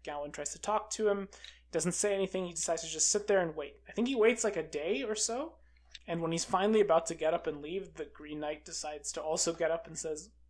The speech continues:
"Hello, welcome." And he's like, "Are you ready?" And Gawain's like, "Okay, yes, fine."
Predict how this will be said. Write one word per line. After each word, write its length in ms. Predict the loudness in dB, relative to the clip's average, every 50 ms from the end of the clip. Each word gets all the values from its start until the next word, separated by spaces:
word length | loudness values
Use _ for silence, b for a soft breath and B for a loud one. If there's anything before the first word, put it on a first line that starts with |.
| -14
"Hello, 400 | -8 -2 4 4 6 4 4 2 0
welcome." 360 | 0 0 0 -2 -4 -10 -10
And 500 | -12 -18 -20 -20 -20 -20 -20 -20 _ -10
he's 140 | -4 -2 -2
like, 120 | -2 0
"Are 140 | 2 2 4
you 160 | 4 2 2
ready?" 380 | 4 6 6 6 4 0 -8 -8
And 200 | -8 -10 -10 -6
Gawain's 360 | -6 -4 -4 -4 -6 -8 -10
like, 160 | -10 -12 -14
"Okay, 420 | -16 -12 -8 -6 -4 -4 -6 -8 -12 b b b b b b b b b 0
yes, 440 | 0 0 2 0 -2 -4 -4 -6 -8 -10
fine." 400 | -4 0 0 0 0 0 -4 -10